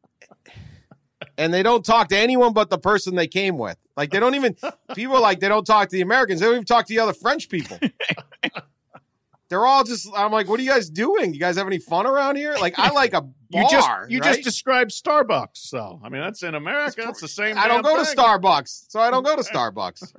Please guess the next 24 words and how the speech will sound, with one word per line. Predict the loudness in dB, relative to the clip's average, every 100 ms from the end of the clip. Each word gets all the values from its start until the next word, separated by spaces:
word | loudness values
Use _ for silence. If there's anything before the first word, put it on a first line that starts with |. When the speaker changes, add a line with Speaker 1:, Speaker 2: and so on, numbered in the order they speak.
| -20 -14
Speaker 2:
Right. | -12 -14 _ -20 _ -20 _ _ _ _ _ _ _ _ _
Speaker 1:
I, | -8 -6
yeah, | -4 -2 -2
they | -2
just | -4 -2
sit | -2
there | 2 2
and | 2
talk, | 2 2 2
and | 0 -6
it's | -4
like | -4 -4
nobody, | -4 -2 -2 -4 -8 -10
there's | -8 -6
no | -2 -4
fun. | -2 0 2 0 -2
I, | -6 -6 -2
I | 0
like | 0 -2 -4 -6
Speaker 2:
<laughs> | -6 _ -6
Speaker 1:
meeting | -6 -2
all | 2 2
the | 0
people. | -4 -6 -4 -4 -4